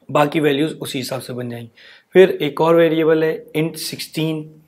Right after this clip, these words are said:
square bracket three num one। इसका मतलब ये कि हम एक integer sixteen type की, यानी कि एक ऐसा int जो कि दो byte का होगा, sixteen bit का होगा,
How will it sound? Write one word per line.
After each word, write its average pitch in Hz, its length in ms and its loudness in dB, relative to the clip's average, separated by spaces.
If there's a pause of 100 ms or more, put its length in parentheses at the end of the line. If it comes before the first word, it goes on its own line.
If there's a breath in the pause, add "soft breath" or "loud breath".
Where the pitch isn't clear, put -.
(300 soft breath)
square 143 280 -2
bracket 139 360 0
three 147 280 2
num 135 300 -2
one। 131 200 -4 (340)
इसका - 200 -2
मतलब 151 280 2
ये 156 120 0
कि 160 80 -2
हम 156 180 -4
एक - 200 -4 (520)
integer 160 480 0
sixteen 202 720 0
type 131 260 -2
की, 127 120 -4
यानी 135 200 -4
कि 160 140 -6 (440 loud breath)
एक 151 180 -10 (180)
ऐसा 156 360 2 (120)
int 165 360 -4
जो 131 180 -4
कि 170 200 -2
दो 127 300 -2
byte 135 280 -2
का - 140 -4
होगा, 131 320 -2
sixteen 131 480 -8
bit 123 160 -10
का - 140 -6
होगा, 127 280 -4